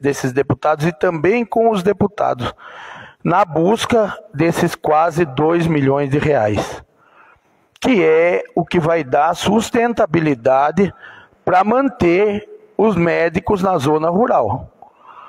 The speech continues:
Porque é sabido, existe lá o corpo físico, existe o prédio, mas manter o sistema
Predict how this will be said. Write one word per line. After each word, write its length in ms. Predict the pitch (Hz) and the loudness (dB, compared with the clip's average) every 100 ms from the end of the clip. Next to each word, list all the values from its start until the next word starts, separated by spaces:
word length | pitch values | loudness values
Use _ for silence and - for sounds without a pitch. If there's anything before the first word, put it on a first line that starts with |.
| - - - - | -20 -20 -20 -8
Porque 280 | - 156 - | -4 -2 0
é 80 | 160 | -2
sabido, 800 | - 147 127 156 208 190 226 180 - - | 0 -4 -2 0 0 0 -2 -4 -12 -4
existe 640 | 156 135 131 190 202 254 | -2 0 0 0 0 0
lá 200 | 165 147 | 2 2
o 140 | 143 139 | 2 -2
corpo 380 | - 185 - 214 | -2 -2 0 0
físico, 600 | - 185 175 139 139 135 | 2 2 2 0 0 0
existe 380 | 127 170 - | 2 0 0
o 40 | 220 | -2
prédio, 600 | - 170 170 160 131 117 - - - - _ | 0 0 2 2 0 -2 -4 -20 -20 -20 _
mas 240 | 143 151 147 | -2 -2 0
manter 680 | 175 220 240 - 175 185 | 0 0 0 0 0 2
o 60 | 190 | 0
sistema 760 | - 147 - 151 151 170 185 | 0 -2 0 0 0 0 -4